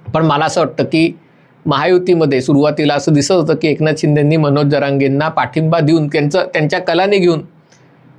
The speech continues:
आपण हा प्रश्न सोडवला असं दाखवण्याचा प्रयत्न केला, तो अंगलट आला. आणि त्यामुळे आता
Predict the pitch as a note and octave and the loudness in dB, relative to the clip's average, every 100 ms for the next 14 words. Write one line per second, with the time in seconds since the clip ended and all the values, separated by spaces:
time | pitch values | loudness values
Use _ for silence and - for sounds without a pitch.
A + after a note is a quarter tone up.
0 | _ _ _ _ - D3+ - G#3 F#3+ F#3+ | _ _ _ _ -8 -4 -2 0 0 -2
1 | F#3 F#3+ F#3 E3+ D#3+ E3+ E3 D3 E3+ F3 | -2 -2 0 0 2 2 0 0 -2 -2
2 | - E3+ E3 E3+ E3+ D#3 D#3+ D#3+ E3 D#3+ | -2 -2 -2 -4 -2 -2 0 0 0 0
3 | D#3+ D#3+ C#3 D3+ C#3+ C3+ C3 D3 D3 D#3 | 0 0 0 0 0 -2 -2 -2 -2 0
4 | E3+ C#3+ - | 0 0 -4